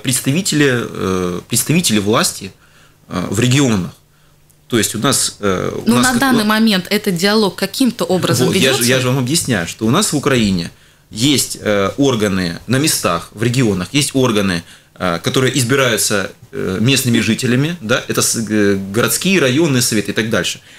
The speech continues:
Speaker 1: А есть так называемые, э, районные, областные государственные администрации.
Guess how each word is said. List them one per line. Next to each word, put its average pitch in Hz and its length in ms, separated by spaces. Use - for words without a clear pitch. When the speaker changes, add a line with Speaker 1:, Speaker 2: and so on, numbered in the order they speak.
Speaker 1:
А 98 80
есть 240 220
так 170 100
называемые, 139 760
э, 92 920
районные, 131 760
областные 143 680
государственные 131 640
администрации. 139 800